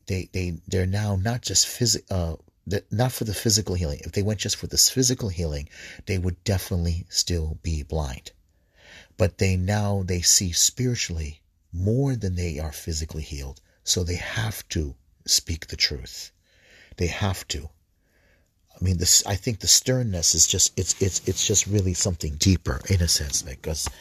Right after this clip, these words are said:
no, don't go out, don't go tell anyone. It's nonsense. I think he, he even he, you know, he knows it, but it's more than that. He's warning them that if they don't believe, don't go telling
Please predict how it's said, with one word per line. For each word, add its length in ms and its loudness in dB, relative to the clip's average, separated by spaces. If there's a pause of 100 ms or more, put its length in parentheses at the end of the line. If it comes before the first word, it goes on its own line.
(400)
no, 180 -2 (120)
don't 280 2
go 220 0
out, 240 -2 (720)
don't 160 0
go 140 -2
tell 260 -2
anyone. 400 -4 (460)
It's 180 2
nonsense. 680 2
I 120 0
think 240 -2
he, 200 -2
he 180 -2
even 220 2
he, 300 -2
you 80 -2
know, 160 2 (380)
he 180 2
knows 320 0
it, 160 -4 (240)
but 140 -2
it's 260 4
more 280 0
than 180 -2
that. 320 -8
He's 260 -2
warning 600 0
them 340 -2 (1040)
that 140 4
if 140 0
they 140 0
don't 340 -2
believe, 720 0 (2500)
don't 220 2
go 140 0
telling 360 -2